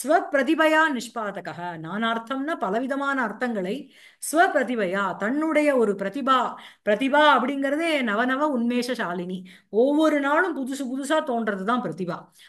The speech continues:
அந்த பிரதிபயா நிஷ்பாதகः பிரம்மாச்ச கவிஹி. கவி என்கின்ற பெயரினால், கவிர் இதி நாம்னா கத்தியதே விவகரியதே. புரியுறதா? ஆ? இந்த ஒரு,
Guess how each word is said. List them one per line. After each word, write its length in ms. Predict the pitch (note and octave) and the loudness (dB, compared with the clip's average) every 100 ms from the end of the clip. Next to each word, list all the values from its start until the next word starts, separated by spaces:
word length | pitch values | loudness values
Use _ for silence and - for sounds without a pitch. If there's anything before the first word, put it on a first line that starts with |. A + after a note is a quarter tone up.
| - | -8
அந்த 300 | F3+ A#3 A#3+ | -2 0 0
பிரதிபயா 600 | A#3 F3+ C4+ C#4 C#4 C#4 D#4 A#3 | -2 -4 -2 0 4 4 4 2
நிஷ்பாதகः 920 | G3+ - B3+ A#3 G3+ E3 D3+ D3 A3+ B3+ _ _ - | -4 -2 0 0 -2 -6 -8 -10 -12 -16 _ _ -10
பிரம்மாச்ச 720 | D#3 F3 A#3 A#3+ F#3+ F3+ F#3+ A#3+ - E3+ | -4 -2 0 2 0 -4 -8 -12 -12 -10
கவிஹி. 600 | D#3 E3 G3 B3 F#3+ - - _ | -8 -10 -6 -6 -6 -10 -20 _
கவி 440 | - A3 B3+ D#4+ E4 | -4 0 2 2 2
என்கின்ற 760 | C#4 C4 A#3 A#3 B3+ D4+ D#4 - | 0 -2 -2 -2 -2 -4 -6 -10
பெயரினால், 760 | D#3 E3 D#3+ D#3 F#3+ G#3 E3 | -6 -4 -4 -6 -4 -4 -6
கவிர் 360 | E3+ F3+ C#4 C#4+ | -6 -4 -4 -4
இதி 260 | A3 G#3+ E3 | -8 -8 -8
நாம்னா 680 | D3+ D3+ D#3+ E3 E3+ B3+ A#3+ - _ - | -8 -10 -10 -8 -8 -8 -12 -20 _ -10
கத்தியதே 600 | F#3+ - A3 F3 E3+ B3+ | -10 -6 -8 -6 -8 -10
விவகரியதே. 920 | F#3+ D3+ D3+ D3 D3 C#3+ D#3 - - - - _ - | -12 -16 -16 -18 -18 -20 -20 -20 -20 -16 -16 _ -16
புரியுறதா? 500 | D3+ D3 G#3 G3+ - - - - - - | -12 -10 -8 -10 -12 -20 -16 -16 -18 -10
ஆ? 340 | G3 B3+ C#4 - _ - B3+ G#3 F#3 | -2 0 -2 -8 _ -6 -4 -4 -6
இந்த 420 | D#3+ E3 G3+ F#3 - - _ _ _ _ _ _ _ - | -8 -2 -2 -2 -6 -18 _ _ _ _ _ _ _ -16
ஒரு, 420 | D#3+ D3 C#3+ D3 | -12 -10 -10 -12